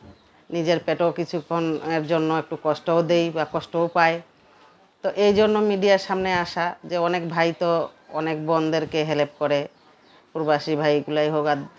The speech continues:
বিদেশি ভাইগুলাই হোক আর যাই হোক, বা বাংলাদেশি ভাইগুলাই হোক। তা আমরা তো হেল্পের জন্যই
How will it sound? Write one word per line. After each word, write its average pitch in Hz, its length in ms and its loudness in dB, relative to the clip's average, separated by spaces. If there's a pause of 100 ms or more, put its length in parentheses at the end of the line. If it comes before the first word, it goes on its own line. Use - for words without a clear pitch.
(100)
বিদেশি 156 480 -2
ভাইগুলাই 147 520 0
হোক 147 160 -4
আর 151 120 0
যাই 139 300 0
হোক, 143 160 -4 (680)
বা 160 120 2
বাংলাদেশি 160 600 2
ভাইগুলাই 156 440 2
হোক। 160 200 -4 (2000)
তা 190 100 2
আমরা 190 180 6
তো 208 120 4
হেল্পের 196 500 4
জন্যই 196 520 2